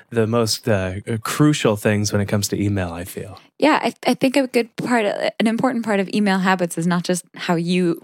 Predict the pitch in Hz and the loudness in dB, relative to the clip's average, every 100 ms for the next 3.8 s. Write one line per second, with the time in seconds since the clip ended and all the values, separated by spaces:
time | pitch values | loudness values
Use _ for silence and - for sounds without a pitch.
0 | 170 185 175 160 - 175 165 - 180 165 | -2 0 2 0 0 0 2 2 2 2
1 | 156 156 160 - 175 170 233 220 302 294 | 0 0 0 2 0 2 2 4 4 2
2 | 247 247 226 226 - 226 220 220 220 214 | 2 2 2 0 0 2 2 2 0 0
3 | - 175 214 180 - 151 131 | 2 0 2 -2 -2 0 0